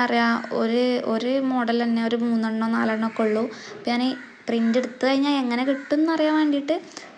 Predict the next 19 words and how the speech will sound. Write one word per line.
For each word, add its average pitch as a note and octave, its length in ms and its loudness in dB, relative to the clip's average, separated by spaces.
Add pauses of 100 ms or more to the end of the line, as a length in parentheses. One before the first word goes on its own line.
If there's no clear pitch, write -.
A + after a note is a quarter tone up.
(140)
just B3+ 320 -2
ഒന്ന് C#4+ 180 4
നോക്കിയതേനി. A3+ 600 0 (540)
പക്ഷേ B3 200 -4 (120)
സംഭവം A#3+ 380 0
അടിപൊളിയായിട്ടുണ്ട്. A#3 680 0 (520)
ഇതിന് C#4 300 -2
ഞാൻ C#4+ 120 2 (120)
യൂസ് A#3 320 2
ആക്കിയതെന്ന് A#3+ 580 -2
വെച്ചാൽ A#3 280 0 (320)
ഫെവി B3+ 300 4
സ്റ്റിക്ക് C4 300 -2
ഉണ്ടല്ലോ A3 300 0 (560)
അതാണ് B3+ 520 6 (300)
ചെയ്തത്. A3 400 2 (420)
മറ്റേ A#3 200 -4
നമ്മൾ C4 140 2 (120)
ഫെവിക്കോളോ B3 760 0